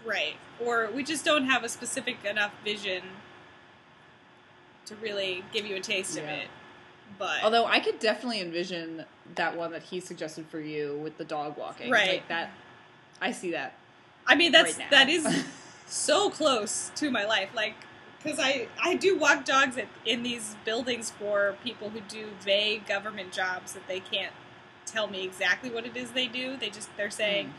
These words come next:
Speaker 1: "Oh, we're just here temporarily. They're, they're paying for us to learn Mandarin, and then we're moving elsewhere."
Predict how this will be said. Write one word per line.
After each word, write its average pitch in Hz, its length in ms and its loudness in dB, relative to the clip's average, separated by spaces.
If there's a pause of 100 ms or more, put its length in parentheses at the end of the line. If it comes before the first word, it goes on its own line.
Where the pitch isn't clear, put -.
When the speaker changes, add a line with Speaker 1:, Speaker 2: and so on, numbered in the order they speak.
(360)
Speaker 1:
"Oh, 240 100 0
we're 285 120 0
just 403 240 -4
here 349 140 2
temporarily. 269 960 0
They're, 220 480 4
they're 220 120 -6
paying 240 260 -2
for 233 160 -2
us 214 180 -2
to 214 120 -8
learn 190 400 -6 (300)
Mandarin, 196 520 0 (240)
and 196 120 -4
then 190 180 -6
we're 185 140 -6
moving 180 320 -6 (240)
elsewhere." 185 580 -6